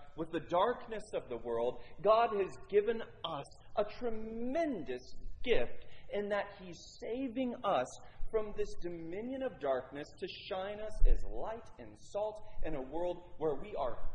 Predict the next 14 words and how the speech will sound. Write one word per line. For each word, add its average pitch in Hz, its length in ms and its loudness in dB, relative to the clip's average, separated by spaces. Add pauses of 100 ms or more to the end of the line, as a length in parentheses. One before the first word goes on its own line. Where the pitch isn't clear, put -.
blatantly 131 1000 -6 (120)
different. 101 400 -6 (840)
Blatantly - 840 0 (360)
different. - 400 -4 (3500)
And 120 160 -6
if 127 160 -4
those 131 200 -4
shameless 135 500 0 (100)
acts 117 340 -4
are 113 60 -12
not 107 240 -8
repented 107 500 -8
of, 113 140 -6 (1500)
mental 120 640 -4